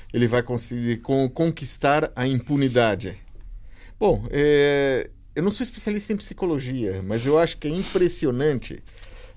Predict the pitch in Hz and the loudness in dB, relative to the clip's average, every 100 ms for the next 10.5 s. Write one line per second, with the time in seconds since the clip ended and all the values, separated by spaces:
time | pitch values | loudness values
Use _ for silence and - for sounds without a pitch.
0 | - - - 180 165 151 190 190 - 117 | -8 -6 2 2 4 6 4 4 -4 -8
1 | - - - - 101 - - 220 185 147 | -8 -18 -10 -8 -6 -6 -8 2 4 6
2 | 160 160 160 - 165 165 - - - - | 6 6 2 -2 -2 -4 -16 -18 -16 -2
3 | 160 151 151 151 151 131 156 165 151 139 | 0 2 0 4 2 4 2 2 -2 -2
4 | 135 135 127 120 123 117 113 143 131 - | -2 -2 -4 -4 -2 -2 -2 -2 -4 -4
5 | 107 117 - - - - - - 127 - | -4 -4 -8 -16 -16 -18 -16 -12 -10 -4
6 | 120 113 113 113 107 98 92 - - - | -2 0 -2 -2 -4 -2 -4 -4 -8 -6
7 | - - - - - - - - 165 143 | -10 -8 -10 -10 -10 -12 -12 0 2 2
8 | - 202 180 156 202 262 262 - 135 127 | 0 -2 2 8 12 12 8 0 0 0
9 | 139 131 - 120 110 107 98 107 101 95 | 0 -2 2 2 4 -2 -4 -4 -4 -6
10 | - 113 120 139 196 | -8 0 4 4 2